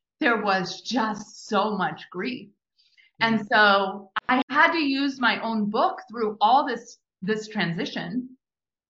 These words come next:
Speaker 1: and use my own tools. And, um,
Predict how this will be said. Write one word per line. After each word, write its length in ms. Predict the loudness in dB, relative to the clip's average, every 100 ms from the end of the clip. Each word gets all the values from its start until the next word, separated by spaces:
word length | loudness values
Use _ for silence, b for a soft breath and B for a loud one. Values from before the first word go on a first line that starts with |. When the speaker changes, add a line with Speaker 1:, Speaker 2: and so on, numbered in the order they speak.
| _
Speaker 1:
and 380 | -2 2 2 2
use 220 | 2 2
my 180 | 2 2
own 160 | 0 -4
tools. 580 | -4 -6 -6 -8 -12 -14 _ b b b -4
And, 540 | 2 6 6 4 0 2
um, 600 | 4 4 4 0 -4